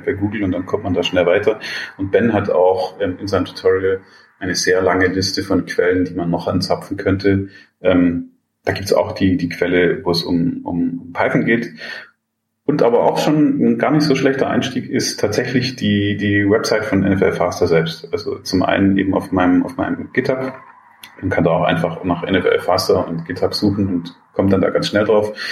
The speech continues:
Wir haben, ähm, eine ziemlich umfangreiche readme geschrieben, ähm, mit, mit Beispielen, mit, ähm, sehr einfachem Code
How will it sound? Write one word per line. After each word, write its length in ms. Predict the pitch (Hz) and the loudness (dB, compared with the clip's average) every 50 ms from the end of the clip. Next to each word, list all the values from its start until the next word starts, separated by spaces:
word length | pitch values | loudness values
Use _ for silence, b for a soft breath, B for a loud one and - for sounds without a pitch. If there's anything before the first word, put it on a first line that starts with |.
| B B B B B B | B B B B B B
Wir 120 | - 92 | 0 0
haben, 480 | 95 98 107 107 101 104 101 101 - - | 2 2 2 2 2 2 2 0 -2 0
ähm, 540 | 101 101 98 101 98 98 98 98 98 98 95 95 | 2 2 4 4 4 6 6 6 6 6 6 4
eine 180 | 95 95 95 95 | 4 2 2 0
ziemlich 260 | - 123 113 101 101 | 2 2 2 4 2
umfangreiche 1080 | - - - 123 117 107 104 101 101 101 95 95 - - 101 101 98 98 101 101 98 | 2 2 0 0 2 2 4 4 2 2 0 -4 -4 0 2 4 4 4 4 2 2
readme 300 | 95 98 - - - 117 | 2 2 0 2 0 0
geschrieben, 760 | - - - - 117 113 110 110 110 107 107 107 107 104 101 - | 0 0 -4 0 0 0 0 2 2 2 4 4 4 2 0 0
ähm, 280 | 107 98 95 95 95 95 | 0 2 2 2 2 2
mit, 260 | 98 98 98 - - - | 2 0 -2 -6 -12 -14
mit 140 | - - | -14 -4
Beispielen, 580 | - - 107 113 - - - - - - - - _ _ _ _ _ _ _ _ _ _ - | 0 0 0 0 0 -2 -2 -2 -2 -2 -6 -18 _ _ _ _ _ _ _ _ _ _ -4
mit, 380 | 101 98 98 - - - - - | -2 -2 -2 -2 -6 -8 -2 -2
ähm, 400 | 92 90 90 90 90 90 90 90 | 0 0 0 -2 -4 -4 -6 -6
sehr 340 | 87 - - 90 90 92 - | -6 -4 0 0 0 2 2
einfachem 720 | 92 90 101 98 - 98 95 95 92 90 90 90 92 - - _ _ _ _ - | 0 0 0 0 0 -2 0 0 0 -2 -2 -4 -6 -12 -20 _ _ _ _ -12
Code 320 | - - 101 101 104 101 | -4 -2 0 0 0 -2